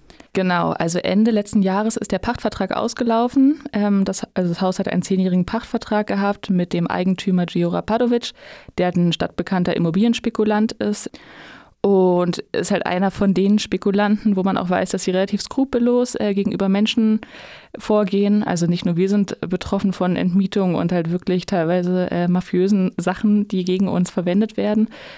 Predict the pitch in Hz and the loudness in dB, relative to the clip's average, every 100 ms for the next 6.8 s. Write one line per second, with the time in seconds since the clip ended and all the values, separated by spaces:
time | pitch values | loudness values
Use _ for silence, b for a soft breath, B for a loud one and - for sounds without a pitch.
0 | B 185 175 170 - 196 214 214 220 214 | B -4 -2 -2 0 2 2 2 0 2
1 | 226 - 175 175 175 - 170 170 165 170 | 2 2 0 0 -2 0 0 0 0 2
2 | 220 226 226 233 240 240 B B B B | 2 2 2 2 2 0 B B B B
3 | B B - 180 175 175 180 175 214 196 | B B -4 -2 0 0 0 0 2 2
4 | 165 175 190 180 180 180 185 185 - 202 | 0 0 -2 -4 -2 0 2 0 0 -2
5 | - - 226 262 220 214 - 208 214 208 | -2 -2 0 2 2 2 2 2 0 0
6 | 202 196 202 208 208 202 202 - | 0 2 0 -2 -2 0 -2 -4